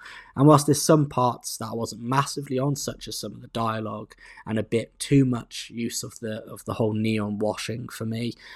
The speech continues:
um, it delivers on the action, it delivers on the gore, and when you're getting a Terminator kind of inspired Santa Claus film, you're hard-pressed to want anything else. So, like I said, this is only kind of my initial reaction to the film.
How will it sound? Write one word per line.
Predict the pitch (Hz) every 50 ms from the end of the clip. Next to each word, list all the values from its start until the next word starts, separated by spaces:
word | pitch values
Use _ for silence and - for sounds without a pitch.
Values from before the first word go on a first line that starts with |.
| - - - - -
um, | 135 110 110 107 -
it | 123 123 127
delivers | 139 156 190 196 180 156
on | 135 123 113
the | 110 110
action, | 113 110 - - - - - 120 110 107 -
it | - 127
delivers | 127 - 117 123 143 147 127 117 107
on | 113 104 104 113
the | -
gore, | - - 120 113 110 110 117 110 - _ - - - - _ -
and | - 117 113 110 113 110 -
when | - - 175 139 139 143 143 139 135
you're | 131 127
getting | 123 123 117 104 101 113
a | 104 -
Terminator | - - 131 123 117 113 113 110 107 107 - - - 113 107 101 _ -
kind | - 117 110 110
of | 107 107
inspired | 107 104 - - - - 117 113 110 110 107 104 -
Santa | - - - 113 113 107 110 - 117
Claus | - - 113 110 110 110 -
film, | - - 113 110 110 107 107 104 - - - _ _ - - -
you're | - - 120 147 147 143 143 151 143
hard-pressed | 131 156 143 123 - - - 120 113 - - -
to | - 117
want | 113 113 - -
anything | 113 117 113 120 - - -
else. | 113 107 - - - - - - - - - - _ _ _ _ - - -
So, | - - 139 135 135
like | 135 147 170 165 143 -
I | 123
said, | - - 110 110 107 -
this | 135 - -
is | 139 143
only | 147 135 131 120
kind | - - 117 107 104 107
of | 101 - - - - - - - -
my | - 120 117 117 110
initial | 113 117 120 113 - - 110 110
reaction | 110 110 110 - - _ - - - 120 113
to | - 113
the | 113 -
film. | - - - 117 117 120 123